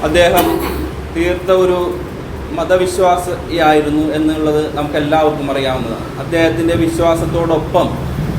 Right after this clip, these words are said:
മറ്റു മതങ്ങളെയും സഹപ്രവർത്തകരെയും ചേർത്ത് നിർത്തുക എന്നുള്ളത് അദ്ദേഹത്തിൻ്റെ വലിയൊരു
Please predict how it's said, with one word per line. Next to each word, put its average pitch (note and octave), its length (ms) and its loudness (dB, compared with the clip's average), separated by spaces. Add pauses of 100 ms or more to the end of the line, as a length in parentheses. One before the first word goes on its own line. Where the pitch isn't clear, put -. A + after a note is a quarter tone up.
(200)
മറ്റു D#3 320 2 (200)
മതങ്ങളെയും F3 760 2 (540)
സഹപ്രവർത്തകരെയും F3 960 2 (100)
ചേർത്ത് F3+ 440 2
നിർത്തുക F3+ 340 2 (480)
എന്നുള്ളത് D#3 480 0 (260)
അദ്ദേഹത്തിൻ്റെ D3+ 580 2 (240)
വലിയൊരു F3 520 2